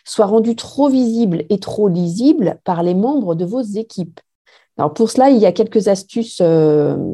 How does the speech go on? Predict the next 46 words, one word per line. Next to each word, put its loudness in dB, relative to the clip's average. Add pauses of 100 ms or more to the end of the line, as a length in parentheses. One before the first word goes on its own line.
(560)
que -2
nous 2
développerons -2
après -4
pour, -6
pour -6
répondre 0
justement -2
aux -2
différentes -2
questions, 0
aux 4
remarques, 0
euh, 0 (460)
aux 2
blagues 2
éventuellement 0
qui -14
vous -6
ont -6
f-, -18
qui -12
vous -6
sont -10
faites -2 (100)
si -4
les 2
personnes -2
de 0
vos 0
équipes, -4
vos -2
managers, -2
et -6
cetera, -10 (340)
se 0
rendent 2
compte 2
que -2
vous -2
mettez -2
à 0
jour -2
votre -2
profil -6
LinkedIn. -4